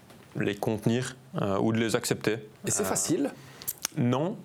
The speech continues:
Speaker 1: mais, mais <laughs> oui, on m'a, on m'a dit qu'une pensée négative, au final, n'était que passagère, euh, dans le sens où, quand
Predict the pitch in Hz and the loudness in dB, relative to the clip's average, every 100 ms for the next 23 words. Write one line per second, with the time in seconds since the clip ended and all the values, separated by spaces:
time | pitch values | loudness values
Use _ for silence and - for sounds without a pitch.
0 | - - - 104 107 104 104 104 101 101 | -14 -8 -2 0 0 0 0 0 -2 -2
1 | 98 98 104 - - - - 98 120 113 | -2 -2 -4 -6 -10 -8 -4 -2 0 2
2 | 101 98 - - - 147 - 117 127 131 | 0 -2 -2 -4 -4 -4 0 0 0 -2
3 | - - 107 95 95 95 101 - - - | -6 -2 0 2 2 0 -4 -8 -10 -12
4 | - 110 107 104 104 113 110 101 98 98 | -2 0 2 2 0 2 2 2 2 0
5 | 98 - - - 107 104 110 - 107 107 | -2 -8 -6 0 2 2 2 2 2 4
6 | 107 - 135 120 123 120 107 - 110 - | 2 2 0 2 2 2 2 2 2 2
7 | 101 107 92 107 135 - 196 101 98 95 | 2 2 2 2 0 -8 -4 -2 0 0
8 | 98 95 98 98 - - - - 107 - | 0 0 -2 -4 -10 -12 -2 0 0 0
9 | 117 - 113 110 104 - - - - - | -2 2 2 4 2 -2 -14 -16 -18 -20
10 | - 113 107 104 101 98 98 98 | -2 0 2 0 0 -2 -2 -4